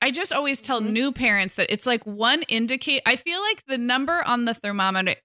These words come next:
Speaker 1: thermometer, <laughs> thermometer
Speaker 2: <laughs>
Speaker 1: is one indicator that is to me almost useless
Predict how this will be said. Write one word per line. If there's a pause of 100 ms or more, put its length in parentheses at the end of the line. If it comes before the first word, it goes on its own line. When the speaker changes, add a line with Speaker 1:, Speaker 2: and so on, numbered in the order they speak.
Speaker 1:
thermometer,
<laughs>
thermometer (340)
Speaker 2:
<laughs>
Speaker 1:
is
one
indicator
that (100)
is (320)
to
me (160)
almost
useless